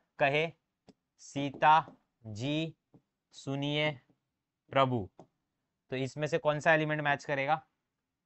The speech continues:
ठीक है, इसमें क्या है? बैंगन, नहीं, बैंगन, हाँ, बैंगन, आलू, गाजर in थैला। जलवा है हमारा भी। चलो बताओ, किसमें किसको डालेंगे? किसको? सिलिकॉन को बोरॉन में, सिलिकॉन को,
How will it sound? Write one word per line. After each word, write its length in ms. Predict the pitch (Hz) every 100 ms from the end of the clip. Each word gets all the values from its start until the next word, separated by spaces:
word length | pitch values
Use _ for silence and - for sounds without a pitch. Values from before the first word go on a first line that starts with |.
| _
ठीक 120 | 135 135
है, 200 | 127 135
इसमें 240 | 131 156
क्या 120 | 151
है? 320 | 135 117 117
बैंगन, 580 | 117 139 143 147 165 170 - _ _ _ _
नहीं, 200 | 131 127
बैंगन, 360 | 117 131 139 147
हाँ, 160 | 131
बैंगन, 520 | 127 135 143 156 170 - _ _ _
आलू, 520 | 127 135 147 156 170 160 _ _ _ -
गाजर 680 | 131 139 143 135 156 160 143 _ _ _ -
in 300 | 151 165 165 - _ _ _ _ _ _ _ -
थैला। 380 | 131 131 123 - _ _ _ _ _ _ _ _ _ -
जलवा 340 | 113 117 127
है 100 | 127
हमारा 280 | 120 110 101
भी। 160 | 98 98 _ _ _ _ _ _ -
चलो 200 | 151 147
बताओ, 360 | 147 131 113 -
किसमें 260 | 147 170 170
किसको 220 | 165 185
डालेंगे? 420 | 160 147 131 123 _ _ _ _ _ _ _ _
किसको? 280 | 156 - 185
सिलिकॉन 560 | 160 160 160 165 180 180
को 220 | 190 196
बोरॉन 460 | 196 143 156 165 165
में, 220 | 156 127
सिलिकॉन 640 | - 135 147 156 160 156
को, 420 | 139 160 160 156